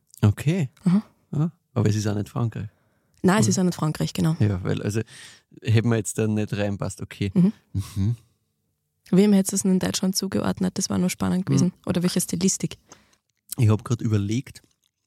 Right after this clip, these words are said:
Speaker 1: mm, weil es hat für mich eben einerseits vom Tannin her nix, wo ich sag, das kenn ich so. Und andererseits auch von dieser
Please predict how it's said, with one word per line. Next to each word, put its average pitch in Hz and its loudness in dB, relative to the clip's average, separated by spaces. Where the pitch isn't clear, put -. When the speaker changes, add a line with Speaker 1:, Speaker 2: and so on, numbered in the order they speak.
Speaker 1:
mm, 110 2
weil 107 4
es 107 -4
hat 117 -4
für 127 4
mich 123 4
eben 117 0
einerseits 110 0
vom 107 0
Tannin 107 2
her 139 0
nix, 127 2
wo 117 2
ich 117 -2
sag, 110 -2
das 107 -4
kenn 107 2
ich 113 0
so. 143 -2
Und 123 4
andererseits 117 -2
auch 107 0
von 117 0
dieser 107 -2